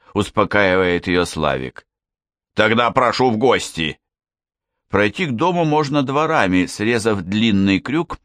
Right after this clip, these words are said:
но Эльвира идет строго по тротуару, демонстрирует свою воспитанность. Возле подъезда она останавливается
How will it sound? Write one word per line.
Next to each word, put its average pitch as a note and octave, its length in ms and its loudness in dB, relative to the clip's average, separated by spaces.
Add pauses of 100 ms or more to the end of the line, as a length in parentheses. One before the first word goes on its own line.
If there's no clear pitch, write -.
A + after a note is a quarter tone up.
(400)
но F#2+ 220 2
Эльвира A#2 520 0
идет G#2 260 -2
строго G#2 560 0
по F2+ 220 -2
тротуару, G1+ 760 -2 (480)
демонстрирует G#2 920 2
свою F#2 260 0
воспитанность. E2+ 840 -2 (540)
Возле A#2 380 2
подъезда G#2+ 640 0
она F#2+ 200 2
останавливается B2+ 1120 0